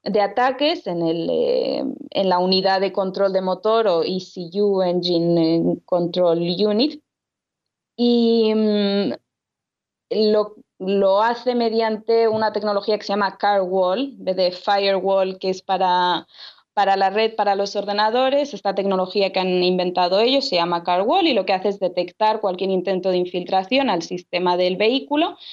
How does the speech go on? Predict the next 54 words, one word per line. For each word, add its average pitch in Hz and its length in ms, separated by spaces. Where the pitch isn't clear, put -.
reportarlo 202 720
y 277 220
bloquearlo 170 680
para 160 280
que, 147 600
para 180 240
que 190 100
un 190 120
hacker 202 400
no 202 140
pueda 202 280
controlar 196 460
de 196 100
forma 190 360
remota 185 560
el 190 100
vehículo 175 600
en 190 180
el 170 180
que, 160 600
que 180 120
uno 175 240
está 170 540
<laughs> 196 260
manejando. 202 640
Porque 190 260
una 214 180
cosa 233 160
es 269 120
que 247 100
te 208 80
encripten 208 480
el 190 120
ordenador, 185 600
pero 180 180
es 185 140
que 208 300
si 190 240
estás 202 340
yendo 208 320
a 196 80
ciento 202 300
veinte 196 280
kilómetros 190 600
por 190 180
la 190 100
autopista 185 880
y 185 140
pierdes 190 400
el 190 100
control 190 380
del 170 180
coche, 190 520
es, 175 220